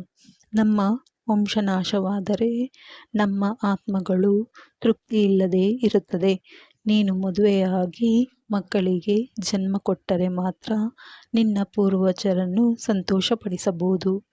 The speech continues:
ಎಂದು ಹೇಳುತ್ತಾರೆ. ಪೂರ್ವಜರ ಮಾತನ್ನು ಕೇಳಿ,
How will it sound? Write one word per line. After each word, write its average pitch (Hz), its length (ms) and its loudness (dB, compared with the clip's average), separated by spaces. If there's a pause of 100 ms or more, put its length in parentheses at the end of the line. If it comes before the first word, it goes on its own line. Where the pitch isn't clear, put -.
(140)
ಎಂದು 202 360 2
ಹೇಳುತ್ತಾರೆ. 196 840 -2 (520)
ಪೂರ್ವಜರ 208 640 2
ಮಾತನ್ನು 185 540 -4
ಕೇಳಿ, 208 640 0